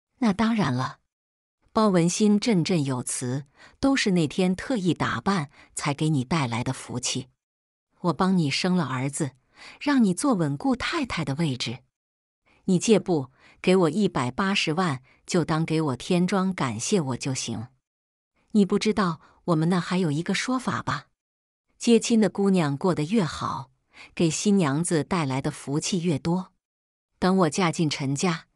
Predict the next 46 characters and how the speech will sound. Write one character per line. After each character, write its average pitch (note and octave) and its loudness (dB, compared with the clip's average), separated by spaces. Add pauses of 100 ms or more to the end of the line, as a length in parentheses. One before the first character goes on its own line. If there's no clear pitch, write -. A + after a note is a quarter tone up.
(380)
你 A3 6
也 G3+ 6
会 F#3 2
越 G#3 4
过 E3+ 0
越。” F3+ 0 (460)
我 F3+ 4
神 F3 2
色 D4 0
一 G#3 0
沉， C3+ -6 (360)
打 C#3 -2
断 E3+ 0
他 C#3+ -6 (320)
：“钱 G3+ 4
你 E3 4
就 F3 0
别 E3 2
想 D#3 -2
了， A#2+ -8 (500)
我 G3 4
没 F3+ 6
叫 C#4+ 2
你 D3+ 2
赔 E3+ -2
钱 D#3 -2
就 G#3 -2
不 C#3+ -6
错 C#4 -4
了。” - -10 (840)
我 F#3+ 2
跟 A#3 6
顾 A#3+ 2
硕 G#3 2
盼 F#3+ -2
闺 A3+ 4
女 F3+ 4
盼 - -4
了 D3+ 0
十 D#3 -4
个 G3+ 2
月， F3 0 (400)
结 A3+ 6
果 G3+ 4
临 E3 0
了 B2+ -2